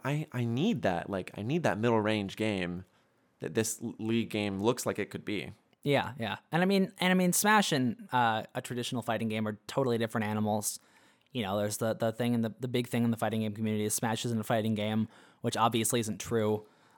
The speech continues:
Speaker 2: Um, but, you know, these are, these are kind of un-, uncomparable things. And I wonder if this Project L is gonna have a similar sort of pushback where people are like, "This isn't a real fighting game." But people seemed to really like, uh, Rising Thunder when that came out.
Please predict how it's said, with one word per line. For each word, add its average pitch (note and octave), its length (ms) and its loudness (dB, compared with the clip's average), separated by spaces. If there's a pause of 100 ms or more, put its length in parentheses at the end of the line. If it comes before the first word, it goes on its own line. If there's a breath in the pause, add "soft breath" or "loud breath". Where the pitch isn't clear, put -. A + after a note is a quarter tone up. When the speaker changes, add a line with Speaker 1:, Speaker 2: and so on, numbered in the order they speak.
Speaker 2:
Um, G2 540 -2 (520)
but, F3 220 8
you G#3+ 60 8
know, A2 160 4
these E3+ 180 4
are, F3 80 6
these A3+ 220 4
are E3 160 8
kind D3+ 360 4
of A#2+ 160 0
un-, B2+ 220 -2
uncomparable A2+ 520 0
things. G#2 260 -2
And B2 100 2
I C3+ 60 4
wonder G3+ 480 4
if E3+ 280 0 (260)
this D3+ 220 0
Project D3 540 0
L B2 300 6
is A#2 100 0
gonna B2 180 0
have A2+ 160 0
a G#2+ 60 0
similar A2 460 0
sort A2 160 -4
of G#2+ 80 -8
pushback G2 460 -6
where G#2+ 60 -12
people A2+ 180 -6
are G#2+ 40 -4
like, G2+ 120 -8
"This A#2 140 -4
isn't A2 260 -4
a G#2+ 80 -4
real G#2+ 280 0
fighting G#2+ 340 -2
game." G#2 320 -4 (600 soft breath)
But D#3+ 260 2 (520)
people B3+ 220 0
seemed C4+ 260 0
to - 140 -2
really G3 240 2
like, D#3+ 400 0
uh, B2+ 240 0
Rising B2 300 2
Thunder A2 280 -2
when G#2 100 -8
that G#2 160 -8
came G2+ 140 -10
out. F#2+ 200 -12